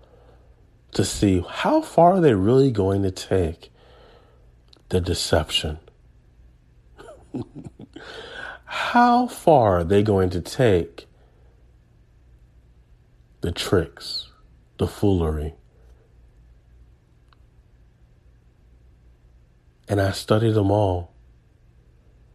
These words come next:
And a lot of them are now appearing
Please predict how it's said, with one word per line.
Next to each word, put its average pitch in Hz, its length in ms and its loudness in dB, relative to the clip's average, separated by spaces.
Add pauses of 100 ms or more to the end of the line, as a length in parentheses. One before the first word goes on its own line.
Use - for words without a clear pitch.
(1040)
And 92 140 -6
a 82 80 -4
lot 98 400 2
of 113 160 0
them 85 280 0
are 85 140 -4
now 92 300 0
appearing 87 720 0